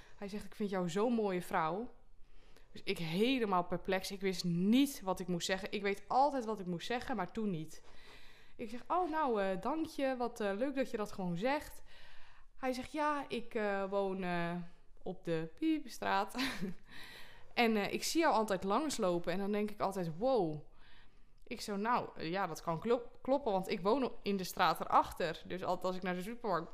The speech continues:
ga, dan, eh, loop ik langs je huis." Nou, ik helemaal overdonderd dat hij dat natuurlijk zei. Dat hij me dus altijd langs zag lopen.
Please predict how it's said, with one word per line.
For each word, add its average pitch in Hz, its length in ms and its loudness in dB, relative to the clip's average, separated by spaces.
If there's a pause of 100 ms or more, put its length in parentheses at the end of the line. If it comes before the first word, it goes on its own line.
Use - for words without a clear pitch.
(140)
ga, 165 280 0
dan, 196 260 2
eh, 156 160 -2
loop 202 260 2
ik 165 100 -6
langs 165 220 0
je 170 60 -6
huis." 190 400 2 (460)
Nou, - 140 0
ik 208 80 2
helemaal 208 320 4
overdonderd 190 520 2
dat 175 120 0
hij 180 160 4
dat 185 120 2
natuurlijk 170 360 -4
zei. 165 400 0
Dat 170 160 0
hij 170 100 -2
me 165 60 0
dus - 140 -6
altijd 180 240 2
langs 185 280 4
zag 190 160 -2
lopen. 160 520 -2